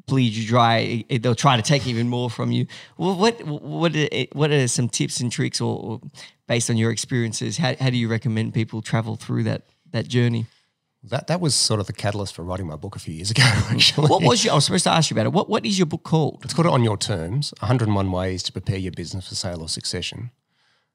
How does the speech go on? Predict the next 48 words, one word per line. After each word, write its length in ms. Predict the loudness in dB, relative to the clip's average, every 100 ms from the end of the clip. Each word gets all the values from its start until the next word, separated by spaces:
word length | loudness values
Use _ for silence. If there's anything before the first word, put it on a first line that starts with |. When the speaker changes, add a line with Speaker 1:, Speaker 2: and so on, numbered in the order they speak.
| _ -8
Speaker 2:
Um, 380 | -6 -6 -8 -14 _ _ -6
and 100 | -4
it's 160 | 0
not 180 | 2 4
a 540 | 4 4 2 0 -4 -10 _ _ _ _ _ _ _
how-to. 600 | -8 -2 -2 -2 -6 -2
It's 160 | -2 0
like, 140 | 0
it's 120 | 2
not 120 | 2
a, 220 | 4 0 -4 -12
a, 40 | -12 -8 -10 -10 -12
a 40 |
start 360 | -6 0 0 0
here 240 | -4 -6
and 100 | -6
finish 320 | -6 -6 -6 -6
here 300 | -6 -8 -14 _
sort 200 | -20 -16
of 100 | -14
book, 240 | -14 -16 -14
which 140 | -12
a 80 | -10
lot 140 | -8
of 80 | -10
them 100 | -12
are. 280 | -12 -16 -16
It 80 | -14
was 160 | -8 -4
more, 360 | -2 -2 -4 -10 _ _
there 100 | -6
is 100 | -2
literally 300 | -2 -2 -4
a 60 | -4
hundred 180 | -4
and 80 | -4
one 120 | -6 -6
tips, 340 | -6 -6 -10 -12 _ -14
uh, 140 | -10 -6
and 160 | -2
they're 100 | 2
organised 480 | 2 2 -2 -4 -6
into 160 | -10 -8
a 40 |
series 400 | -6 -6 -6 -8
of 120 | -10 -8
perspectives. 680 | -6 -4 -6 -8 -8 -8 -6
So 360 | -6 -6 -8